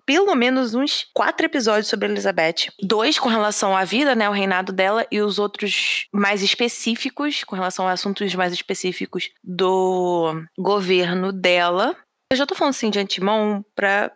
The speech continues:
vocês compreenderem como vai ser toda essa saga Elizabeth primeira. Porque realmente, assim,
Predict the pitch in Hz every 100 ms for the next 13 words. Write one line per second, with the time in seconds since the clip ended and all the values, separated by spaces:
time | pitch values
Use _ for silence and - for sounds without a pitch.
0 | - 202 - - 208 220 220 196 196 208
1 | 226 - 196 202 202 202 - 190 196 196
2 | 226 240 233 226 190 214 202 196 185 190
3 | - 226 208 147 151 - 220 220 254 320
4 | 220 208 202 226 - 165